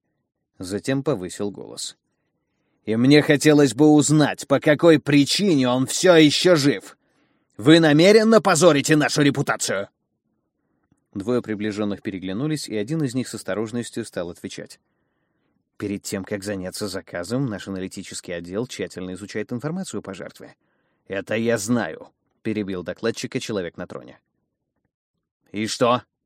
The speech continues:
Гидраргиум действительно недавно объявился и сразу же напал на союзную армию трех кланов. Отвечающий сделал паузу. "В одиночку".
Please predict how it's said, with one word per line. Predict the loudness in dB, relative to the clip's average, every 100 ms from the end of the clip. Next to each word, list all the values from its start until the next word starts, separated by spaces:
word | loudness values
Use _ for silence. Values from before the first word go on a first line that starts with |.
| _ _ _ _ _ _ _ _ _ _
Гидраргиум | -10 -8 -4 -4 -4 -8 -10
действительно | -10 -12 -14 -10 -8
недавно | -8 -6 -6 -6
объявился | -8 -10 -12 -12 -16 -16 _ _ -14
и | -12
сразу | -6 -6 -4 -6
же | -8
напал | -8 -6 -6 -4
на | -6
союзную | -8 -8 -6 -6 -6 -6
армию | -8 -8 -8 -6
трех | -6 -6
кланов. | -8 -10 -8 -10 -14 -20 -20 _ _ _ _ _ _
Отвечающий | -12 -10 -10 -10 -10 -12
сделал | -10 -10 -10 -8
паузу. | -8 -8 -14 -20 _ _ _ _ _ _ _ _ _ _ _ _ _ _ _ -10
"В | -8
одиночку". | -6 -6 -8 -16 -20